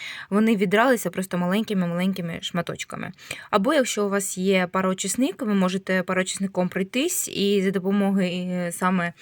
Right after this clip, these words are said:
е, температури, так, е, у вас воно дуже класно відійде.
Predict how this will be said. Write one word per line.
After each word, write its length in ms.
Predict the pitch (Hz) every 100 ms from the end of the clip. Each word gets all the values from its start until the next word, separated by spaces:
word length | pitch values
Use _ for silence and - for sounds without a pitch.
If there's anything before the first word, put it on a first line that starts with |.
| - - - - -
е, 460 | 180 175 175 175
температури, 840 | 175 202 196 190 185 240 302 339 311 - _ _ -
так, 480 | 262 285 - - -
е, 240 | 190 185 185
у 240 | 185 185
вас 460 | 190 262 - - - 185
воно 220 | 185 220
дуже 220 | 202 196
класно 340 | 180 180 - 190
відійде. 680 | 180 165 180 156 147 139